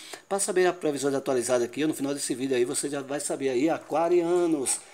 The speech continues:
Aquarianos, né? Inteligentes e à frente do seu tempo. Os aquarianos são comandados pela mente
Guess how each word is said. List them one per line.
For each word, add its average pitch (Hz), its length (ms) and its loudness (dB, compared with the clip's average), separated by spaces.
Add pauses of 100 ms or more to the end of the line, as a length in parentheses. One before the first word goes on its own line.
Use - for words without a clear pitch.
(300)
Aquarianos, 165 1400 0
né? 143 340 -2
Inteligentes 131 920 0
e 143 80 -2
à 131 80 -6
frente 156 500 0
do 143 140 -2
seu 143 240 0
tempo. 131 500 -4 (320)
Os 113 140 -8
aquarianos 127 640 0
são 113 300 -4 (440)
comandados 120 840 -4
pela 120 240 -4
mente 139 640 -4